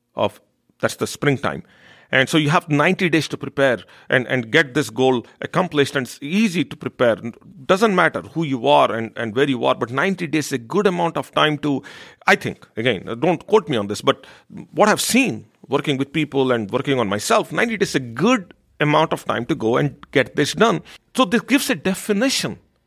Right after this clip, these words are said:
gives a definition to first ninety days of your year. And this also does other things too. You,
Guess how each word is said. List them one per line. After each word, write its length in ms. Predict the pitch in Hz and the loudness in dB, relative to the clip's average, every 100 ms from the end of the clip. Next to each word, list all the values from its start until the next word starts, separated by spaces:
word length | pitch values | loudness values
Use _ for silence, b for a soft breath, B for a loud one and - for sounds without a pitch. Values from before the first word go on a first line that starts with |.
| _ _ _ _ - | _ _ _ _ -4
gives 180 | 202 262 | -2 -2
a 40 | |
definition 640 | 175 175 175 190 196 226 - | -4 -4 0 0 0 -2 0
to 220 | 208 180 B B | -2 -4 B B
first 300 | - 254 - | -4 -2 0
ninety 300 | 175 190 180 | 0 0 0
days 260 | 170 202 - | 2 2 2
of 160 | 151 165 | -4 0
your 160 | 143 | 0
year. 300 | 170 269 190 B B B | 4 2 2 B B B
And 380 | - 277 220 208 _ _ _ _ _ _ | 2 4 4 -2 _ _ _ _ _ _
this 200 | 170 196 | -6 -6
also 400 | - 262 285 285 | -2 -2 -2 -2
does 340 | 196 214 220 - | 0 0 0 0
other 200 | 214 190 | 0 0
things 320 | - 208 - | -2 -4 -4
too. 240 | - 233 131 | -4 -2 -2
You, 260 | 165 214 | -4 -8